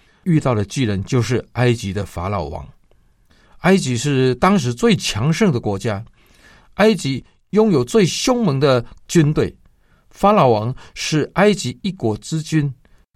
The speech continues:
手中操生杀大权，用任何角度来比较，绝对不会比巨人歌利亚小。摩西的身上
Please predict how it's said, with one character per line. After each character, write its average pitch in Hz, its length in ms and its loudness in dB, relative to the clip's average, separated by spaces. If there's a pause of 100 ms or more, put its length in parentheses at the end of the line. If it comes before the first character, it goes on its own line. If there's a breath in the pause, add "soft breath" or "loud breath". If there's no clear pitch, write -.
手 - 340 0
中 165 320 2 (180)
操 175 320 2
生 190 420 2
杀 - 260 -4
大 127 180 -2
权， - 220 -8 (640 soft breath)
用 190 240 4
任 185 220 4
何 131 120 4
角 107 200 -2
度 143 140 0
来 107 240 -4 (160)
比 113 160 -2
较， 120 200 -2 (680)
绝 143 160 2
对 175 140 4
不 131 180 -2
会 151 120 4
比 113 200 -6
巨 143 240 -4
人 110 160 -2
歌 131 160 -2
利 120 100 0
亚 87 160 -6
小。 - 320 -12 (1040)
摩 127 220 2
西 185 160 0
的 190 100 4
身 214 240 2
上 156 240 0